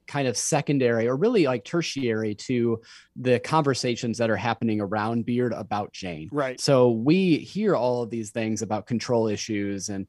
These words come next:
Speaker 1: how she's no good for him, but those are from, um, potentially secondary sources or, uh, whatever the case may be. So it's kinda nice to be able to see their interactions. And sometimes, like, we all know those people that are in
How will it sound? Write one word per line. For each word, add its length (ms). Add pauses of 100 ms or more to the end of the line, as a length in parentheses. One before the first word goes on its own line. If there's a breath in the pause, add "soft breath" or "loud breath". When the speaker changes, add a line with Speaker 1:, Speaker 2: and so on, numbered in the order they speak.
(180 loud breath)
Speaker 1:
how 460 (100)
she's 300
no 160
good 240
for 160
him, 340 (240 soft breath)
but 160
those 260
are 80
from, 560 (380)
um, 420 (120)
potentially 840
secondary 500
sources 720
or, 420 (280 loud breath)
uh, 160
whatever 320
the 120
case 280
may 120
be. 260
So 340 (300 loud breath)
it's 180
kinda 260
nice 280
to 80
be 80
able 80
to 80
see 180
their 240
interactions. 720
And 100
sometimes, 560
like, 200
we 260
all 240
know 260
those 220
people 360
that 140
are 80
in 440